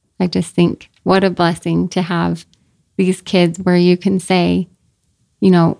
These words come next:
"How do you feel? Like, what are, what are you being given? What inspiration are you having?" And training them so that they can figure out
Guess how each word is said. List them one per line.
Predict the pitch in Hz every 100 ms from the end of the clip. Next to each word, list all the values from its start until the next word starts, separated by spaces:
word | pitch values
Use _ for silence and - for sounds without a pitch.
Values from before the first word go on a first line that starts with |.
| - _ _ _ -
"How | 151 190 190
do | 196
you | 185 190 185
feel? | - - 170 - 190 180 _ _ _ -
Like, | 196 190
what | 202 208
are, | 208 190
what | - 202 208
are |
you | 202 196 196
being | 185 170 160 156
given? | 160 160 - - 175 _ _ _ -
What | 190 - -
inspiration | 202 190 - 190 180 180 180 - 170 165
are | -
you | 175 180 196
having?" | 196 - 165 165 175 - 185 - _
And | 190 190
training | - - 208 220 226 202 180
them | 170 165 170
so | - 185 175
that | - -
they | 185 196 214
can | - 185 170
figure | 165 175 165 170
out | 160 160 175